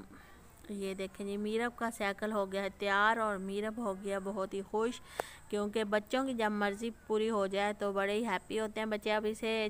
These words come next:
चलाना नहीं आ रहा साइकिल भी, पैडल पे पाँव रख के चलाऊँ। और किंजा कोशिश करी उसको चलाने की, लेकिन फिर भी वो चला नहीं सकती। अच्छा जी, ये तो थी मेरी आज की शाम की कुछ रूटीन जो मैंने आपसे शेयर करी।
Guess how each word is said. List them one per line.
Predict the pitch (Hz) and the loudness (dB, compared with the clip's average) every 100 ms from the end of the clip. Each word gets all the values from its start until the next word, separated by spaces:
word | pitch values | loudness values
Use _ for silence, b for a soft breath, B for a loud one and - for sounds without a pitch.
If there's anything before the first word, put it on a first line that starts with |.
| 220 | 0
चलाना | 220 208 214 220 | 6 6 6 2
नहीं | 226 226 | 2 2
आ | 208 | 4
रहा | 202 214 | 4 4
साइकिल | 214 196 214 202 | 0 -2 -2 -2
भी, | 202 208 | 0 -2
पैडल | - 196 190 202 214 | 0 2 2 2 -2
पे | 214 208 202 | -2 -2 2
पाँव | 202 196 196 | 2 4 2
रख | 196 - | 0 -4
के | 214 | -8
चलाऊँ। | 208 190 202 233 B B B B B - | -2 0 0 -4 B B B B B -6
और | - 196 196 | -2 0 0
किंजा | 233 233 226 | -2 2 2
कोशिश | 220 220 220 226 | 2 0 -2 -2
करी | 214 190 202 | 0 2 0
उसको | - 214 208 | -2 -4 -2
चलाने | 202 196 196 202 | 0 0 0 -2
की, | 208 202 | -4 -4
लेकिन | 190 202 214 | -4 -4 -2
फिर | 202 | -2
भी | 202 | 0
वो | 202 196 | -2 -4
चला | 190 185 185 | -4 -2 -2
नहीं | 185 196 | -2 -6
सकती। | 208 208 - 226 226 - B B B B B B B - | -6 -8 -6 -4 -4 -8 B B B B B B B -8
अच्छा | - 262 | -4 -2
जी, | 233 262 | 0 2
ये | 247 240 | 4 2
तो | 240 247 | 2 -2
थी | 254 | 0
मेरी | 240 226 | 0 4
आज | 214 220 220 - | 4 4 2 -6
की | 226 226 | -4 -4
शाम | - 233 214 220 233 | -2 4 4 4 0
की | 226 | -4
कुछ | 233 226 | -4 -4
रूटीन | 220 220 226 226 | -6 -2 0 0
जो | 214 202 | 0 0
मैंने | 196 196 | -2 -2
आपसे | 190 196 - | -2 -2 -6
शेयर | - 202 214 | -2 2 2
करी। | 226 226 220 220 | 2 0 0 -2